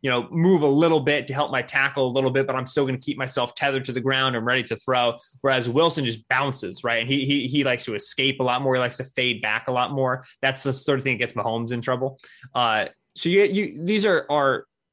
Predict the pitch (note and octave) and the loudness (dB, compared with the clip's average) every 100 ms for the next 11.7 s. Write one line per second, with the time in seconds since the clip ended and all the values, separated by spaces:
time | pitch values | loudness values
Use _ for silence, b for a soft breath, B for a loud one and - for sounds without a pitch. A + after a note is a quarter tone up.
0 | _ _ C3 C3+ D3+ D3+ C3+ C#3+ C#3+ D3+ | _ _ -2 2 2 0 -2 0 0 -2
1 | C3+ - B2+ A2 - B2 A2+ G#2+ D#2 - | -2 0 0 0 -2 0 0 -2 -4 -6
2 | C3 B2+ C#3 C#3 C3+ A#2 A#2+ D3 - B2 | -4 -4 0 2 4 4 2 0 0 -2
3 | D#3 D#3 C3+ B2+ A#2 B2 C#3 A2+ A#2+ A#2+ | -2 -2 0 0 0 0 -2 -2 0 0
4 | C3 A#2 B2 A2+ A#2 A#2+ C#3+ C#3 B B | -2 -4 -4 -4 -2 -2 -2 -4 B B
5 | - C3+ F#3+ F#3 D3+ D3 C3+ C#3 B2+ C3 | -6 -2 0 0 0 0 0 0 -2 -2
6 | A#2+ A#2+ - - A#2 C3 C#3 C3+ C#3 D3 | -2 -4 -6 -4 0 2 2 2 2 2
7 | D3 D3+ D#3+ D#3+ - E3+ F3+ F3+ B2+ A#2+ | 0 0 0 -2 0 2 4 2 2 0
8 | b b _ D3 D#3 D#3 C#3 D3 C#3+ C#3 | b b _ 2 2 2 0 2 2 2
9 | C3 C3+ C3+ C#3 B2+ C3 C#3 B2 A2+ A#2+ | -2 -2 -4 0 0 2 0 0 0 0
10 | B2 A#2+ A2+ - A#2+ B2 B2+ C3+ C3 C3+ | 0 -2 -4 -2 -2 0 2 2 2 -2
11 | A#2+ - G#2+ A2+ A#2 A#2+ | -6 -8 -6 -2 -2 -2